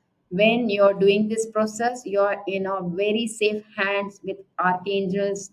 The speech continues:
the enlightened beings, nothing to worry. In case you're not very comfortable,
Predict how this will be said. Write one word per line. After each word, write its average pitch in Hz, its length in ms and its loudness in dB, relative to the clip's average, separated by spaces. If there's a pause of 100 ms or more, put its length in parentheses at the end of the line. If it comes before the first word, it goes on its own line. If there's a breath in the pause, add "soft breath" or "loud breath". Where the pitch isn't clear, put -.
the 175 80 -2
enlightened 180 640 0
beings, 214 260 -4
nothing 190 420 -6
to 208 80 0
worry. 208 380 -2 (460 soft breath)
In 208 200 0
case 247 300 2
you're 202 260 2
not 202 280 0
very 202 260 -4
comfortable, 220 640 0